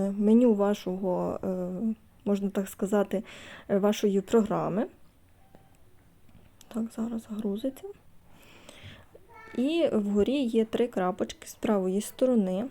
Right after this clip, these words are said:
Нажимаєте на них для того, щоб встановити саме цей, е, додаток на телефон і установити додаток. Установити. От Лівеста М Л М.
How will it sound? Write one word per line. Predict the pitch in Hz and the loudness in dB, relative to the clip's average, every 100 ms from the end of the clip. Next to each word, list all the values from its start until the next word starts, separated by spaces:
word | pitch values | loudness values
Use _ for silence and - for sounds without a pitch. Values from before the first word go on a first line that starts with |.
| - | -2
Нажимаєте | 220 214 220 240 208 196 - | 0 4 2 4 2 0 -2
на | 196 214 | 0 2
них | 208 180 208 - | 2 2 -2 -6
для | 247 220 | -6 -2
того, | 208 196 | -2 -2
щоб | - 196 190 | -4 -4 -4
встановити | - 214 208 208 196 220 | -4 0 0 2 0 -4
саме | - 196 185 190 | -6 -4 -4 -6
цей, | - 202 185 | -2 0 0
е, | - | -2
додаток | 180 190 202 190 - | -4 -2 -2 -2 -4
на | 196 | -4
телефон | 196 196 214 381 - - | -2 -4 -2 -6 -8 -2
і | 427 508 | 0 0
установити | 277 - 208 202 240 - | -2 0 0 2 0 0
додаток. | 196 175 170 170 - - - - - - - - - - - - - - - - - - - | -2 0 -2 -2 -12 -20 -20 -20 -20 -20 -20 -20 -20 -20 -20 -20 -20 -20 -20 -20 -20 -10 -4
Установити. | 320 - 226 202 165 160 185 196 - - | -2 4 6 6 2 -2 -4 -6 -8 -2
От | 214 196 | 0 2
Лівеста | 214 190 185 - | 2 2 0 -2
М | 196 196 | 0 2
Л | 220 | 2
М. | 359 466 | 2 0